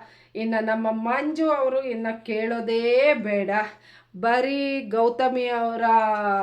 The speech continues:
ಸೀರೆ ಸೆರಗಿಡ್ಕೊಂಡು ತಿರುಗಿದ್ದೇ ಬಂತು ಕೊನೆವರೆಗೂ Bigg Boss-ಅಲ್ಲಿ. ಬೇರೆ, ಬೇರೆ, ಬೇರೆ ಥರದಲ್ಲಿ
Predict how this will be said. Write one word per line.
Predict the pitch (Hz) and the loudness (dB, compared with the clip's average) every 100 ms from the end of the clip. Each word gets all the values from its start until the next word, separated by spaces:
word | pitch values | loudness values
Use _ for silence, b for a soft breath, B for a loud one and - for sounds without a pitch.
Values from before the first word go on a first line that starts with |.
| 185 185 | -2 -4
ಸೀರೆ | - 285 262 | -8 -2 -2
ಸೆರಗಿಡ್ಕೊಂಡು | 262 240 226 220 202 214 214 208 | 0 -4 -4 -6 -8 -6 -6 -6
ತಿರುಗಿದ್ದೇ | 214 - 196 196 233 214 226 | -8 -4 -4 -2 -4 -4 -4
ಬಂತು | 208 196 208 196 | -2 -4 -4 -6
ಕೊನೆವರೆಗೂ | 202 185 185 185 185 185 | -4 -2 0 0 -2 -2
Bigg | 185 180 180 | 0 -2 -2
Boss-ಅಲ್ಲಿ. | 180 190 - 180 180 208 B B B B | -6 -6 -4 -4 -4 -6 B B B B
ಬೇರೆ, | 208 240 240 | -4 -2 -2
ಬೇರೆ, | 220 233 226 | -4 -4 -4
ಬೇರೆ | 220 226 226 | -4 -4 -4
ಥರದಲ್ಲಿ | 220 214 208 208 214 208 233 | -6 -6 -6 -4 -4 -2 -6